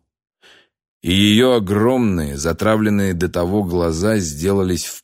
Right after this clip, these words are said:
пол лица. Рот приоткрылся. В этот самый момент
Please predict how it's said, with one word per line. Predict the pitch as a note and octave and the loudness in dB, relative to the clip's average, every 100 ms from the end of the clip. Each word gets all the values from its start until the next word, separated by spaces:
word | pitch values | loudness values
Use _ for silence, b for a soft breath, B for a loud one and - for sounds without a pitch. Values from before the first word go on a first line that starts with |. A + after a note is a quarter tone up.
| - | -8
пол | F#2+ F2+ | -4 -2
лица. | F2 E2+ - - D#2 - _ _ _ _ _ _ | -2 -4 -6 -4 -4 -6 _ _ _ _ _ _
Рот | D#2 F#2+ G2+ - | -2 0 -2 -2
приоткрылся. | F#2+ F#2 - F#2+ F2+ C#2 - - _ _ _ _ _ _ _ _ _ _ _ - | -2 -2 -4 -2 -2 -4 -10 -14 _ _ _ _ _ _ _ _ _ _ _ -14
В | D2 D#2 | -4 2
этот | A2+ B2 B2 G2+ | 2 2 -2 -4
самый | - G#2+ F#2+ F2 | -2 -2 0 -2
момент | E2 D#2+ D#2+ F2+ A2+ A2 - | -2 -2 -2 0 0 -2 -8